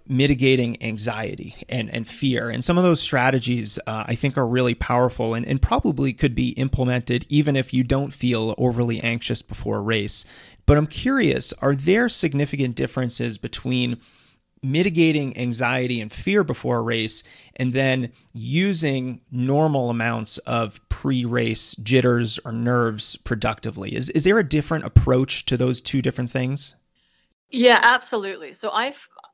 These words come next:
Speaker 2: one of the things that we do tend to have a genetic predisposition to right from the get-go is that there are individuals that in this world try to achieve success, right? So if you're trying to achieve success, you naturally won't have the anxiety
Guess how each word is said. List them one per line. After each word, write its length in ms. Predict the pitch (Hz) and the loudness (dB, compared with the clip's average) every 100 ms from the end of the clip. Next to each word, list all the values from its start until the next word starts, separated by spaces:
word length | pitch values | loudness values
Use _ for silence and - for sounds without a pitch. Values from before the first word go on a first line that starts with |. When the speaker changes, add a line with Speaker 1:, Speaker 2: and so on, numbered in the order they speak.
| - _ | -20 _
Speaker 2:
one 200 | 240 311 | -2 -2
of 80 | 320 | -4
the 60 | |
things 200 | 277 240 | -6 -6
that 100 | 233 | -6
we 120 | 202 | -8
do 200 | 180 196 | -8 -10
tend 220 | 202 226 202 | -8 -8 -8
to 60 | |
have 240 | 196 185 170 | -6 -6 -6
a 60 | |
genetic 480 | 170 170 160 160 - | -10 -8 -6 -6 -10
predisposition 720 | - 170 165 - 170 175 - | -14 -10 -10 -12 -10 -8 -10
to 180 | 160 160 | -8 -8
right 260 | 165 180 175 | 4 4 4
from 160 | 190 165 | -2 -4
the 100 | 156 | 0
get-go 580 | - 165 - 147 107 - | 2 2 0 -4 -2 -4
is 180 | 165 165 | -6 0
that 200 | 170 - - - - | -2 -2 -14 -18 6
there 220 | 247 277 | 8 8
are 40 | |
individuals 920 | 254 226 220 185 185 180 165 151 - - | 4 -2 -6 -8 -12 -10 -10 -10 -12 -4
that 240 | 170 - _ | -2 -2 _
in 180 | 208 202 | -4 -4
this 240 | 185 - | -6 -8
world 420 | 175 170 160 156 - | -10 -6 -6 -6 -10
try 300 | - 180 180 | 0 2 2
to 80 | |
achieve 340 | 170 - 175 165 | -2 -6 -8 -8
success, 680 | - 151 - 143 - - - | -12 -16 -4 -4 -4 -14 -14
right? 220 | 156 269 | -8 -8
So 240 | - 180 180 | 0 2 2
if 160 | 180 - - - | 0 -10 -20 -2
you're 160 | 240 | 0
trying 300 | 302 294 262 | 0 0 0
to 60 | 226 | 0
achieve 300 | - - 202 | -2 -6 -6
success, 580 | - 185 - 185 165 - | -6 -8 0 0 0 -6
you 220 | 208 220 214 | -2 0 0
naturally 840 | 202 208 214 208 220 185 175 165 | 4 6 6 4 -2 -2 -4 -8
won't 380 | 175 175 180 180 | -6 -2 -2 -4
have 320 | - 180 165 | -4 -2 -2
the 100 | 156 | -4
anxiety 720 | 147 151 190 170 165 156 139 | -8 -6 -2 0 0 -4 -12